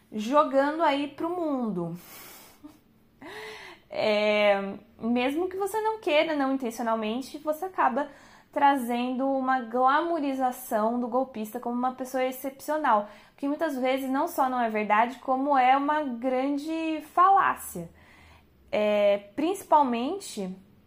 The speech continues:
porque essas pessoas são pessoas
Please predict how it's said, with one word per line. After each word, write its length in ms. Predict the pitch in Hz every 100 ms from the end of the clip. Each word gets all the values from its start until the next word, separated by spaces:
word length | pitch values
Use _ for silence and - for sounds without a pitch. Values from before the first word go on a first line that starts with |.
| _ _ -
porque 880 | 247 254 - - 277 285 294 302 311 _ _ _ _ _ _ _ _ - _ _ _ _
essas 240 | 233 277
pessoas 300 | 269 277 285
são 100 | 285
pessoas 560 | 294 294 302 294 285 -